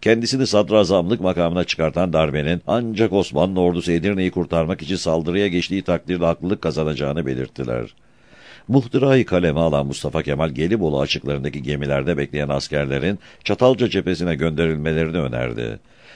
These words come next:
Böylece Edirne'ye doğru ilerleyecek diğer birliklere yardımcı olabilecekler ve Gelibolu yöresindeki diğer birlikler de sahilin değişik kesimlerinde karaya çıkıp takviye sağlayabilecekti.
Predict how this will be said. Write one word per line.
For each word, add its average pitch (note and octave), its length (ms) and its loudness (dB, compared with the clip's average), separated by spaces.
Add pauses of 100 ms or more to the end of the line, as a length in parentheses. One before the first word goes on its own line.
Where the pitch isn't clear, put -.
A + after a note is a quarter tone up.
(120)
Böylece C3 420 6
Edirne'ye G#2 460 2
doğru D#2 200 2
ilerleyecek C#2 680 0
diğer D2+ 280 0
birliklere D2 480 0
yardımcı D2+ 460 0
olabilecekler C#2 720 0 (160)
ve G#2+ 60 6
Gelibolu A#2+ 480 4
yöresindeki G2+ 520 2
diğer F2 280 2
birlikler F2 480 0
de F#2 80 2
sahilin F2 520 0
değişik F2 340 0
kesimlerinde E2 480 -2
karaya D#2+ 360 0
çıkıp - 360 -4
takviye F#2 380 0
sağlayabilecekti. E2 1080 -2